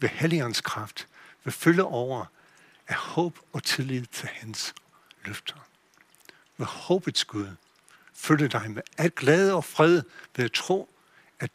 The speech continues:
du ved Helligåndens kraft vil f-, flyde over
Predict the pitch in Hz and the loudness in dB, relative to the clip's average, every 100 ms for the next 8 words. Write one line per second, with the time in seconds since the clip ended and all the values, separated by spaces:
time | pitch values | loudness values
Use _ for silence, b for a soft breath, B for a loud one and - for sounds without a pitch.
0 | - 165 175 123 104 202 226 147 110 - | 2 2 2 0 0 0 2 0 0 -2
1 | 107 98 - - B B B B B B | -4 -6 -10 -16 B B B B B B
2 | B 113 - 170 _ _ _ - 127 123 | B -10 -10 -16 _ _ _ -4 2 4
3 | 123 151 147 170 131 | 4 2 0 2 -2